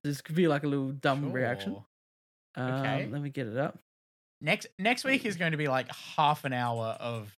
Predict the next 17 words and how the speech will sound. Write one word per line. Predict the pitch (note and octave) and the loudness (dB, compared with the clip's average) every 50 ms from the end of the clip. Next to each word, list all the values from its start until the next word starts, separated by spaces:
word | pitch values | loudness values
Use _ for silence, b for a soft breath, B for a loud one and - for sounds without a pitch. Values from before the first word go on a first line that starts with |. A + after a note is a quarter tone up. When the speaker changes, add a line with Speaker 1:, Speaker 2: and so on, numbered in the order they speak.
| _ - A2 | _ -16 -12
Speaker 2:
just | G#2+ A#2 B2 A#2+ A#2 A2+ - - | -6 -2 -2 -2 -2 -2 -6 -8
reactions | B2 A#2+ A#2 G#2+ G#2+ - - - A#2+ A2 G2 - | -6 -2 -2 -2 -2 -4 -8 -14 -12 -14 -14 -14
to | - A2 | -18 -16
trailers | G#2+ - A#2+ A2 G#2 G#2 G#2 G#2 G2+ G2+ | -10 -6 -6 -6 -6 -6 -8 -12 -14 -14
and | G2+ G2+ | -16 -16
stuff. | - - - F#2 F#2 - _ _ _ _ _ _ _ _ _ _ _ _ _ _ _ _ _ _ _ _ - | -16 -16 -18 -20 -20 -20 _ _ _ _ _ _ _ _ _ _ _ _ _ _ _ _ _ _ _ _ -2
Speaker 1:
Yeah, | - - | -2 0
it's | C#3 B2+ - | 0 -2 -4
called | - - F3 F3 | -2 -2 0 0
a | F3+ | 0
pop | - - - - - | -2 -2 -2 -2 -2
corner. | - - C#3 A#2 G#2 B2 A2 C3 B2+ _ _ _ _ - | -2 -6 -6 -4 -4 -6 -6 -8 -10 _ _ _ _ -14
The | C#3 C#3 | -14 -8
pop | - E3 - - - | -6 -6 -6 -6 -8
corners. | - A#2+ A2 G2+ C#3 D3+ _ _ _ _ _ _ _ - | -12 -10 -10 -10 -12 -14 _ _ _ _ _ _ _ -14
Speaker 2:
Pop | - - _ _ | -14 -14 _ _
corner. | - - - F2+ F#2 | -20 -20 -18 -18 -18